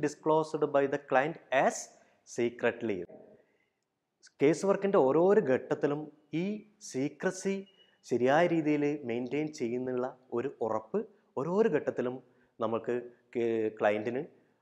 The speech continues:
പറഞ്ഞു കൊടുക്കുകയും വേണം. അപ്പോൾ നമ്മൾ വിവിധ പ്രിൻസിപ്പിൾസ് നമ്മൾ പഠിച്ചു. എന്തൊക്കെയാണ് നമ്മൾ പഠിച്ച പ്രിൻസിപ്പിൾസ്? ഒന്ന് ആലോചിച്ച് നോക്കിയേ. Principle of individualization, principle of acceptance, principle of purposeful expression of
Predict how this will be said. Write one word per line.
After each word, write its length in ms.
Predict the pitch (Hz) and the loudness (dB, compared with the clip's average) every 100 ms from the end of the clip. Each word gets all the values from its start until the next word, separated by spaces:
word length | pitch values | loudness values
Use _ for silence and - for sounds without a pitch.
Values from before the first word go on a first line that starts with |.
| _ _ _ - | _ _ _ -2
പറഞ്ഞു 300 | 107 110 131 131 | 0 0 -4 -4
കൊടുക്കുകയും 400 | 120 98 123 190 - 92 | -6 -4 -6 -6 -10 -12
വേണം. 180 | 87 - _ - _ _ _ _ - | -12 -12 _ -20 _ _ _ _ 2
അപ്പോൾ 140 | 190 | 4
നമ്മൾ 160 | 165 156 151 151 - - 123 | 6 6 4 0 -10 -6 -4
വിവിധ 260 | 123 127 135 - | 0 0 -2 -4
പ്രിൻസിപ്പിൾസ് 600 | 117 113 - 127 135 120 | -8 -8 -6 -4 -4 -4
നമ്മൾ 160 | 113 104 90 | -6 -6 -6
പഠിച്ചു. 220 | 85 - - | -10 -14 -8
എന്തൊക്കെയാണ് 360 | 147 147 131 127 | -4 0 0 0
നമ്മൾ 140 | 117 113 | -2 -4
പഠിച്ച 160 | 104 110 104 | -4 -8 -10
പ്രിൻസിപ്പിൾസ്? 460 | 98 98 101 - 101 | -12 -10 -12 -12 -10
ഒന്ന് 120 | 120 107 | -8 -4
ആലോചിച്ച് 260 | 110 - 104 | -4 -4 -8
നോക്കിയേ. 200 | 98 95 _ _ _ _ _ _ _ _ | -10 -14 _ _ _ _ _ _ _ _
Principle 300 | 107 101 107 110 | -12 -8 -4 -4
of 60 | 110 | -4
individualization, 840 | 101 104 104 117 120 120 135 - 226 - _ _ _ _ _ _ _ _ - | -6 -4 -2 0 -2 -2 -4 -4 -8 -10 _ _ _ _ _ _ _ _ -12
principle 340 | 117 113 120 117 | -8 -4 0 0
of 60 | - - | -2 -2
acceptance, 680 | 117 - - - - 202 - - - _ _ _ _ _ _ _ _ - | -2 -2 -4 -4 -2 -4 -4 -14 -20 _ _ _ _ _ _ _ _ -4
principle 380 | 135 127 - 127 | -4 -2 0 0
of 60 | 117 - - - | 0 -4 -6 0
purposeful 540 | 120 - 143 - 143 131 | 0 0 -4 0 0 0
expression 420 | - 139 139 | -2 -6 -4
of 40 | 143 | -4